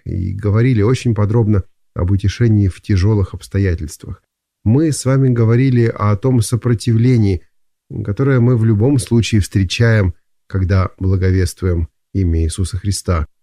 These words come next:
Мы с вами говорили об утешении в жизненных трудностях. Мы с вами начали, э, и я понимаю, что для кого-то это было уже очень давно, но я думаю, что сегодня об этом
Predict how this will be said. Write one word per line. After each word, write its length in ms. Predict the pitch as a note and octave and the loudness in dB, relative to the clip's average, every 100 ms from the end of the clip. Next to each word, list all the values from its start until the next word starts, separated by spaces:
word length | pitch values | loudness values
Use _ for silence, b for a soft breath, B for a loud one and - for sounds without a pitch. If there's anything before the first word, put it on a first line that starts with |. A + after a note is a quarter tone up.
| _ _ - | _ _ -2
Мы 320 | F2 G2+ D3+ | 2 4 2
с 120 | - | 0
вами 200 | C#3+ C#3 | 0 0
говорили 580 | B2+ B2 D3+ F3 D3 A2 - | 2 0 2 2 2 0 0
об 160 | G2 A2+ | -2 0
утешении 760 | A#2 B2 - E3 D#3 D3 C3+ _ _ | 0 -2 0 0 2 2 0 _ _
в 360 | - - - A#2+ | -20 -12 -2 2
жизненных 560 | A#2+ D#3+ C3 A#2+ G#2+ | 2 2 2 2 0
трудностях. 680 | - F#2+ E2+ D#2+ - - - _ _ _ | -2 -4 -2 -4 -6 -12 -14 _ _ _
Мы 180 | - D#3+ | -2 -2
с 120 | - | 0
вами 180 | D#3+ C#3+ | 0 2
начали, 760 | C#3 E3 G3 - D3+ B2 A2+ - _ _ _ - | 2 2 0 0 0 2 2 -2 _ _ _ -8
э, 380 | G#2 G2+ G2 - | -2 2 2 0
и 120 | A2+ | -2
я 320 | A2 G2 A#2 | -2 0 -2
понимаю, 380 | A2+ B2 D3+ A#2 | 0 2 2 0
что 260 | - - | -2 -2
для 160 | G2 F#2 | 0 0
кого-то 280 | F#2+ B2 A2 | 0 0 0
это 100 | F#2+ | 0
было 200 | G#2 G2 | 0 2
уже 140 | F#2 | 2
очень 320 | G2+ - A#2 | 0 0 0
давно, 340 | A2+ B2 G3 A3+ | 2 2 2 2
но 300 | D#3 C#3+ C#3+ | 2 0 0
я 160 | C3 | 0
думаю, 300 | B2+ C#3+ C3+ | 0 2 2
что 160 | A#2+ B2+ | 0 -2
сегодня 480 | - C#3 E3+ C#3 A#2 | -2 0 2 2 2
об 100 | A#2+ | 2
этом 240 | B2 A2 | 0 -2